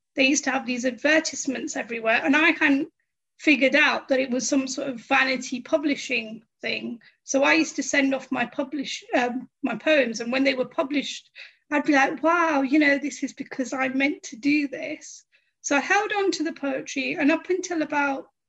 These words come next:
eighteen, nineteen, I was still, you know, secretly hoping that I could make it as a creative writer, while at the same time pursuing a degree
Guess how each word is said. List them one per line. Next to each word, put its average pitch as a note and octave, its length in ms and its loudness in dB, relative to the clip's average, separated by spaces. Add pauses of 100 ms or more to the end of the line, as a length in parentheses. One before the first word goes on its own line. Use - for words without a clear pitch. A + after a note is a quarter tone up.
(760)
eighteen, C4+ 760 2
nineteen, B3+ 800 -2 (320)
I C#4 120 4
was - 200 -6
still, E4+ 720 -2 (1120)
you C#4 160 2
know, B3+ 280 0
secretly C#4+ 920 0
hoping A#3 460 -6
that A#3 120 -2
I A#3 80 0
could A3+ 260 -8
make B3 380 -2
it B3+ 80 -4
as C4+ 200 -6
a A3+ 100 -6
creative B3+ 720 -4
writer, A3 560 -10 (580)
while C4 260 4
at B3 140 0
the D4 80 0
same B3 320 0
time B3 380 -2
pursuing A#3+ 540 -4
a A3+ 40 -6
degree A#3+ 720 -6